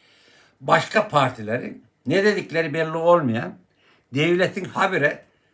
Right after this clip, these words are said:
paradigmasını tırtıklayan, omurgasını kemeren bir sürü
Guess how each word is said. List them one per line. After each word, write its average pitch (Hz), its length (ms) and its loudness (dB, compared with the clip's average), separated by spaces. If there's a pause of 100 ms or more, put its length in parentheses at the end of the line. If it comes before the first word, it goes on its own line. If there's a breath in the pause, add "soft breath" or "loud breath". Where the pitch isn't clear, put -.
(1300)
paradigmasını 165 840 4
tırtıklayan, 123 720 -4
omurgasını 156 640 0
kemeren 175 480 0
bir 196 140 2
sürü 170 360 -4